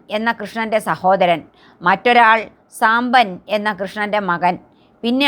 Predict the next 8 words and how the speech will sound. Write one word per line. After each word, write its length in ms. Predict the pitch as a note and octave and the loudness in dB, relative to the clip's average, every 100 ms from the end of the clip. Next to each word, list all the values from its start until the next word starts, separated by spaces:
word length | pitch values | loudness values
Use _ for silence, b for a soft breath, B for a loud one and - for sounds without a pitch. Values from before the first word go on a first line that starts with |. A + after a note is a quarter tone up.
| A#3 | 4
അവരുടെ 280 | A3 A#3 G#3+ | 4 2 2
കൂട്ടുകാരും. 580 | F#3+ F3 G3+ F3+ E3+ D#3+ - b b b | 0 -6 0 2 2 -2 -12 b b b
കൃഷ്ണൻ്റെ 460 | A#3+ B3 D4 D4 D4 A#3 | -12 -4 -2 0 0 2
ഭ്രാതാവും 640 | A#3+ B3 C4 C4 C4+ C4+ B3+ | 2 4 6 6 4 2 0
മകനും 320 | A#3 C4+ C4 B3 | 0 0 -2 -2
സംഘത്തിലുണ്ട് 640 | A#3 A#3+ B3+ C4 B3+ A#3+ B3 A#3 | -2 0 -2 -2 0 2 2 2
എന്നത് 340 | A3 A3+ A3 G#3 F#3+ - - | 0 -2 0 0 0 -10 -10
ശ്രദ്ധേയം. 680 | A3 G#3 - C4 A#3+ F3 | -4 -4 -2 0 0 0